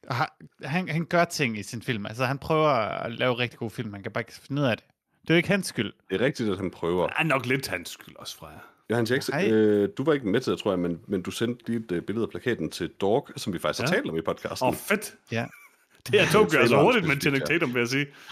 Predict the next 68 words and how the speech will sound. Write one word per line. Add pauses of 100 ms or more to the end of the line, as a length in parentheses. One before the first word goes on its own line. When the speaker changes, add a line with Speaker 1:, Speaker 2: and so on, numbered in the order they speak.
(320)
Speaker 2:
Men
det
er
jo (100)
på, (140)
det
er
jo
netop
for
nylig. (640)
Speaker 3:
Ja,
okay,
fair
nok.
Det
er,
jeg
kan
godt
se,
hvad
du
Speaker 2:
Der,
Speaker 3:
mener.
Speaker 2:
der,
der
var
det,
så
var
der
Revenge
of
Ben
Button
i
hvert
fald
et
fremragende
navn
til
en
karakter,
og
han
flosser
rigtig
Speaker 3:
Jeg
kan
Speaker 2:
meget
i
Speaker 3:
fa-,
Speaker 2:
den
film.
Speaker 3:
jeg
kan
faktisk
godt
huske,
du
Speaker 2:
Og
så
Speaker 3:
taler
Speaker 2:
det
Speaker 3:
om
Speaker 2:
her.